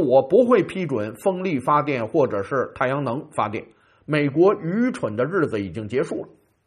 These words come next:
我不会批准任何风电和太阳能的国家计划。”那现在已经到了什么程度了？环保署长叫李修顿，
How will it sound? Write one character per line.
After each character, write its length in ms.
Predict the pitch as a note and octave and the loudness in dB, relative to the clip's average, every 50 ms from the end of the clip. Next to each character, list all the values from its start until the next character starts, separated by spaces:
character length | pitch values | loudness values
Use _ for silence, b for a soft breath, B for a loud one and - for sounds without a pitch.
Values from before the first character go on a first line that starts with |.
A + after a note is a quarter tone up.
| _ _ _ _ _ _ _ _ _ _ _ _ _ _ _ _ _ _ _ _ _ _ _ _ _ _ _ _ _ _ _ _ _ | _ _ _ _ _ _ _ _ _ _ _ _ _ _ _ _ _ _ _ _ _ _ _ _ _ _ _ _ _ _ _ _ _
我 160 | - E3+ G3+ G3 | 6 8 8 8
不 300 | G3+ - G#3 C#4+ D#4+ - | 6 4 6 8 8 8
会 160 | D#4 E4 B3+ | 8 6 4
批 220 | D#3+ - - G#3+ G3 | 2 -2 -4 -2 0
准 180 | D#3+ D3+ D3 E3 | 2 2 4 6
任 260 | C4 D4+ D4 G3+ D#3+ | 6 6 6 6 2
何 200 | D#3 D#3 D#3 D#3 | 4 4 4 4
风 300 | D3+ - F#3+ F3 E3+ E3 | 4 0 -2 -2 0 2
电 260 | E3+ D#3+ B2+ - - | 2 2 2 0 -6
和 560 | - - - B2+ C3+ D3 D3+ E3 D#3+ - - _ _ _ _ _ _ _ _ _ _ _ _ - | -14 -16 -8 0 2 2 2 2 0 -4 -18 _ _ _ _ _ _ _ _ _ _ _ _ -4
太 160 | - - F3 | 2 4 4
阳 160 | D3 D3 D#3 | 4 4 2
能 140 | D3 C3 C3 C#3 | 0 0 2 2
的 140 | C#3 B2 | 2 2
国 180 | - - B2 B2 | 2 -2 -4 -2
家 160 | A#2+ B2+ A2 | 0 0 -2
计 180 | G#2 - A2+ F2+ | -2 -4 -8 -10
划。” 240 | - - - - _ _ _ _ _ _ _ _ _ _ _ _ _ _ _ _ _ _ _ _ _ _ _ _ _ _ _ _ _ _ _ _ _ _ _ _ _ _ _ _ _ _ - | -8 -8 -12 -12 _ _ _ _ _ _ _ _ _ _ _ _ _ _ _ _ _ _ _ _ _ _ _ _ _ _ _ _ _ _ _ _ _ _ _ _ _ _ _ _ _ _ -6
那 220 | A3 A3+ G#3+ G3 | 0 2 2 2
现 200 | E3 - A3+ F#3 | 4 2 2 4
在 120 | F#3+ G3 F3 | 4 4 2
已 80 | D3 | 2
经 140 | B2 D#3+ F3+ | 0 -2 4
到 140 | - G3+ F3 | 6 6 6
了 120 | E3 D3+ | 6 2
什 100 | C#3+ D3+ | -2 -2
么 100 | D#3+ F#3 | -4 -4
程 240 | E3 - - C#3 D#3 | -8 -8 -8 -8 -6
度 160 | F#3 G#3 F#3 | -4 -2 0
了？ 240 | E3 D3+ C#3 C#3 - - _ _ | 0 0 -2 -4 -8 -18 _ _
环 360 | - - D3+ D3+ F3 G#3 F#3 | -4 0 2 2 2 2 0
保 200 | D3+ B2+ A#2 A#2+ | 0 0 0 0
署 240 | - - D3 - - | -4 -6 -8 -6 -6
长 420 | - - - D#2 F#2+ C#3+ - - _ _ _ | -6 -8 -8 -8 -10 -10 -10 -14 _ _ _
叫 320 | _ - - - A#2+ A2+ G2+ | _ 2 2 4 4 2 0
李 260 | F2+ F2 F2+ E2+ F2+ | -2 -6 -10 -12 -10
修 260 | - - G#3 A#3 A#3+ | -6 -6 -4 -4 -2
顿， 220 | A3+ C#4+ G#3 - | -2 -2 -2 -2